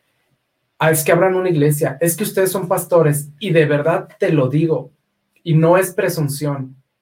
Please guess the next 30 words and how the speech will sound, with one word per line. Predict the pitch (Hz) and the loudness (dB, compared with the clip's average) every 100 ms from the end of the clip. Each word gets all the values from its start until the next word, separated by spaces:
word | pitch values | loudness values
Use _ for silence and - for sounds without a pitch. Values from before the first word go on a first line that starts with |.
| _ | _
y | 143 | -12
siempre | - 143 147 156 165 | -6 -4 -4 -2 -2
yo | 143 | -2
le | 127 127 | -4 -6
he | |
sacado | 135 131 127 127 | -8 -10 -6 -6
la | 123 117 | -6 -8
vuelta | 120 120 131 120 | -10 -10 -12 -12
y | |
le | 117 | -10
digo, | 117 117 | -10 -12
"¿Sabes | 117 120 123 127 | -10 -10 -8 -8
qué? | 131 131 - _ _ | -8 -8 -10 _ _
En | 139 127 | -2 0
el | 123 | 0
momento | 123 131 151 165 160 170 170 _ _ | 0 4 4 4 2 0 0 _ _
que | 139 | -4
Dios | 131 160 180 202 | 2 4 4 2
me | 185 | 2
lo | 156 | 2
diga | 135 156 156 - | 2 2 0 -2
a | 123 117 | -8 -6
mí", | 127 196 269 - _ _ _ | -2 -2 -4 -10 _ _ _
porque | 156 151 | 0 2
incluso | 170 151 185 220 | -2 0 0 0
nos | 175 180 | 0 0
han | 165 | 2
dado | 165 160 175 185 - _ | 4 4 2 0 -14 _
profecía, | 165 147 131 127 117 143 160 - - _ _ _ _ | 0 2 2 -2 -6 -4 -4 -4 -8 _ _ _ _
literalmente, | - 156 - 147 139 143 139 127 131 - | -4 -2 0 -2 -2 -4 -6 -8 -10 -20